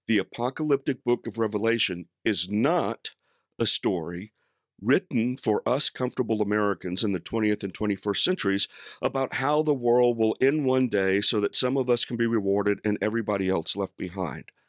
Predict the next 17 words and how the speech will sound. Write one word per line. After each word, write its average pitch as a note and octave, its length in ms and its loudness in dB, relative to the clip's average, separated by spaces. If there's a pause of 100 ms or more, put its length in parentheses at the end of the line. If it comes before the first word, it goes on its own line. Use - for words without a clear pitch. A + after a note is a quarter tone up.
(540)
Instead, B2 760 0
it A#2+ 180 0 (180)
is G#2 640 2
a A2 80 0
letter F2+ 480 -2 (440)
for G#2 220 -2 (300)
first D3+ 320 2
century C3+ 380 -2
Christians F2+ 580 -4 (540)
who D#3+ 200 4
are C3+ 200 -2
suffering G2+ 960 0
terribly A2 800 0 (640)
in C#3+ 240 4
that B2+ 240 0
historical A2+ 580 -2
moment. F#2 380 -4